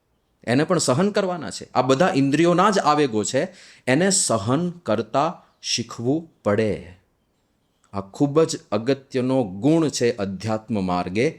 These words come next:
તિતિક્ષા. તાંસ તિતિક્ષસ્વ ભારત. અને આપણા ગુણાતીત ગુરુઓની સામે જુઓ, એમણે જે જીવનશૈલી પસંદ કરી, કેટલું બધું સહન કરવાનું આવ્યું.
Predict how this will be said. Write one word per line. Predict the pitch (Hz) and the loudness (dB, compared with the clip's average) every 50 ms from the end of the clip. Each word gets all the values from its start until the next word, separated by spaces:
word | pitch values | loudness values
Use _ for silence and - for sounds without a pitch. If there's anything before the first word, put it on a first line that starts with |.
| _ _ _ _ _ _ _ _ _ _ _ _ _ | _ _ _ _ _ _ _ _ _ _ _ _ _
તિતિક્ષા. | - 131 131 - - - 180 185 - - - - - - 80 73 76 - - - - - - - - - _ _ _ _ _ _ _ _ _ _ _ _ _ _ _ - | -4 -4 -4 -4 -6 -6 -6 -6 -10 -6 -4 -2 -2 -2 -2 -4 -6 -8 -12 -14 -16 -16 -18 -20 -20 -20 _ _ _ _ _ _ _ _ _ _ _ _ _ _ _ -4
તાંસ | 104 104 113 127 147 160 151 - - - - - - _ _ _ _ _ _ _ _ _ _ _ _ _ | -2 -2 -2 -4 -4 -4 -6 -6 -6 -6 -8 -12 -14 _ _ _ _ _ _ _ _ _ _ _ _ _
તિતિક્ષસ્વ | - 101 98 95 - 135 - - - - - 107 - - - - 95 85 | -8 -8 -6 -6 -8 -8 -6 -4 -2 -2 -2 -2 -4 -6 -6 -4 -6 -8
ભારત. | - - - - - - - - - _ - - - _ _ _ _ _ _ _ _ _ _ _ _ _ _ _ _ _ _ _ _ _ _ _ _ 113 | -8 -10 -14 -14 -16 -16 -16 -16 -18 _ -20 -20 -20 _ _ _ _ _ _ _ _ _ _ _ _ _ _ _ _ _ _ _ _ _ _ _ _ -2
અને | 113 120 | 0 0
આપણા | 117 117 123 117 | 2 2 0 -2
ગુણાતીત | 110 104 117 127 143 147 139 143 147 135 - 110 | 0 2 2 2 2 2 0 0 -4 -4 -4 -4
ગુરુઓની | 104 110 127 139 147 151 147 135 123 | 0 0 2 4 4 4 2 2 0
સામે | 113 - 120 107 107 107 98 | -2 -2 -4 -2 -2 -2 -4
જુઓ, | 85 92 95 92 92 92 90 - _ _ _ _ _ _ _ _ _ _ _ _ _ _ _ _ _ _ _ | -4 -4 -6 -4 -6 -8 -10 -16 _ _ _ _ _ _ _ _ _ _ _ _ _ _ _ _ _ _ _
એમણે | - 110 123 135 139 147 | -2 0 2 2 2 2
જે | 135 139 135 | 2 0 -2
જીવનશૈલી | 113 95 98 104 113 123 139 135 120 - - 113 117 117 110 117 | -2 -2 -2 0 2 2 2 2 0 0 -2 -2 -2 -2 -4 -4
પસંદ | 113 - 95 - - 107 101 101 | -6 -6 -8 -6 -6 -6 -6 -6
કરી, | 98 - 98 95 90 | -6 -8 -8 -8 -8
કેટલું | 92 _ 123 120 - - _ _ _ - 170 175 165 120 | -6 _ -4 -4 -4 -8 _ _ _ -4 0 2 2 2
બધું | 107 107 101 113 101 | 0 -2 -2 -2 -4
સહન | - - 95 90 101 98 95 | -4 -6 -6 -6 -6 -6 -6
કરવાનું | 95 98 90 87 87 85 80 82 80 | -8 -8 -8 -8 -8 -8 -10 -12 -18
આવ્યું. | - - 85 87 | -18 -18 -20 -20